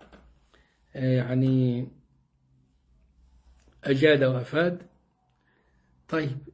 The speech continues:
إذن أستودعكم الله الذي لا تضيع ودائعه. سبحانك اللهم وبحمدك، نشهد أن لا إله إلا أنت، استغفرك ونتوب إليك.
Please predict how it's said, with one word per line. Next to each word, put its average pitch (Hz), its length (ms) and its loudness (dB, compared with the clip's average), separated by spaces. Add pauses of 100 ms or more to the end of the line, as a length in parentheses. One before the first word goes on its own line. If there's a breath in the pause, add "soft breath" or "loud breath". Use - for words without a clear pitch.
(540)
إذن 160 440 0
أستودعكم 143 680 -2
الله 139 200 -2
الذي 131 260 0
لا 131 100 0
تضيع 127 380 -6
ودائعه. 135 380 -6
سبحانك 135 520 -6
اللهم 127 240 0
وبحمدك، 135 460 -4
نشهد 123 320 -4
أن 117 140 -8
لا 117 120 -8
إله 123 260 -8
إلا 135 200 -6
أنت، 143 180 -4 (1800 loud breath)
استغفرك 156 680 -2
ونتوب 127 420 0
إليك. 113 360 -16